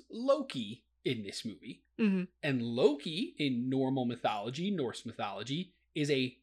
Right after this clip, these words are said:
Speaker 1: trickster god. Azrael in this movie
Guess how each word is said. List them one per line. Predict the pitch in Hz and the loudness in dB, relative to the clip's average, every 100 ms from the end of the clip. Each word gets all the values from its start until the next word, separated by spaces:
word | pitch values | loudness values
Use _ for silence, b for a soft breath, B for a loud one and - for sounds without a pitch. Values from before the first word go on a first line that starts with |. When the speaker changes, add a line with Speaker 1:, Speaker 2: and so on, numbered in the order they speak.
| _ | _
Speaker 1:
trickster | - 269 - - 117 | -8 -6 -4 -2 0
god. | 110 113 - 147 _ _ _ _ _ _ _ _ - | 0 -2 -2 -14 _ _ _ _ _ _ _ _ 4
Azrael | 175 226 190 170 143 | 6 6 6 6 6
in | 131 117 | 6 4
this | 127 120 - | 0 -2 -4
movie | 131 139 269 131 120 123 | -2 2 2 2 0 -2